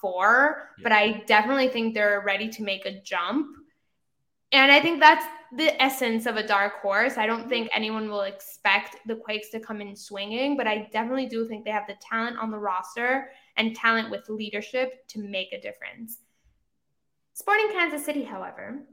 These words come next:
Speaker 1: is not my dark horse because I expect them to be so
Speaker 2: Okay,
Speaker 1: much
Speaker 2: that's
Speaker 1: better.
Speaker 2: fair. That's fair. That's fair.
Speaker 1: Last season was a fluke because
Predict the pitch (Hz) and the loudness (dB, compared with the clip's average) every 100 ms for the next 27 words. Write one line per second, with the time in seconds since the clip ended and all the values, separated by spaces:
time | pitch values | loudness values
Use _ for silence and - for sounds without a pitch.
0 | _ _ _ _ _ - _ 262 233 311 | _ _ _ _ _ -20 _ -12 -2 -2
1 | 330 254 214 208 - 233 226 233 226 226 | 0 -2 -2 -6 -6 -8 -8 -12 -10 -10
2 | - - 226 226 226 - - 226 - - | -8 -4 -2 -2 -4 -6 -18 -16 -16 -4
3 | 302 311 220 196 220 - - - 233 - | -4 -4 -8 -12 -14 -16 -16 -16 -16 -20
4 | _ - 220 107 117 156 - 104 131 135 | _ -6 -4 -2 0 0 0 0 0 -2
5 | 92 - - 139 - - 285 370 523 - | -6 -14 -6 -6 -6 -4 4 4 4 2
6 | 330 277 285 285 277 247 247 240 240 233 | 0 4 4 4 0 4 6 6 4 0
7 | - 285 - 285 285 226 - - - - | -4 -6 -6 -2 0 0 -2 -8 -16 -20
8 | _ _ 220 240 247 220 226 | _ _ -10 -4 4 6 6